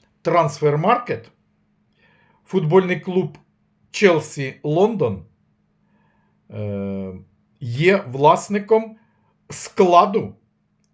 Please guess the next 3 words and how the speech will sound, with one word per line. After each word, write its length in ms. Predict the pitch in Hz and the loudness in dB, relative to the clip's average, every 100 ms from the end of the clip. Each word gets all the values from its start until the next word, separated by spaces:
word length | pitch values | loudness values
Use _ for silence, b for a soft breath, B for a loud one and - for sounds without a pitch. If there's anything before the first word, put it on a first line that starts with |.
| _ _ | _ _
Сумарна 640 | - - 196 190 180 160 151 | -8 -2 2 2 2 0 -4
трансферна 720 | 165 175 165 - 156 143 131 | 0 0 0 -2 -2 -2 -2
вартість 760 | 117 165 196 226 202 - - | 0 0 0 -6 -12 -12 -20